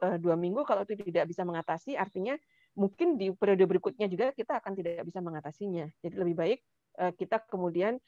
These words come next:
eh, mencari, eh, apa, bantuan profesional. Nah, kemudian, eh, bagaimana mengidentifikasi, eh, orang lain, gitu ya.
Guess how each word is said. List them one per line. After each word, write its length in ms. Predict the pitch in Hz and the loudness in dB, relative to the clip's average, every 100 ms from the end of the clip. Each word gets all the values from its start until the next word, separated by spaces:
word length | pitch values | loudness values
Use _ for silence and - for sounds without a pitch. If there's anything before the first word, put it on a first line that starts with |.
| _ - | _ -4
eh, 180 | 185 180 | 0 0
mencari, 460 | 190 190 220 247 214 | 0 0 2 2 0
eh, 560 | - 170 165 170 170 165 | 0 2 2 2 2 2
apa, 100 | 165 220 | 0 0
bantuan 280 | 170 165 180 | 0 0 -4
profesional. 640 | 180 156 170 147 143 143 - _ _ _ _ _ _ _ 233 | -6 -10 -8 -8 -8 -10 -16 _ _ _ _ _ _ _ -12
Nah, 80 | - | -4
kemudian, 600 | 208 202 185 185 220 277 _ _ _ - | 0 0 2 4 4 2 _ _ _ 4
eh, 180 | 214 214 - _ 190 | 6 6 0 _ 4
bagaimana 460 | 202 185 214 302 | 4 6 4 2
mengidentifikasi, 920 | 302 247 196 190 208 214 185 185 - 294 285 | 0 2 0 0 -6 -2 -2 -2 -6 -6 0
eh, 320 | 202 196 190 - | 2 4 2 2
orang 240 | 185 185 185 | 0 0 4
lain, 320 | 196 190 165 165 _ | 6 6 4 0 _
gitu 120 | - | -12
ya. 20 | 175 | -12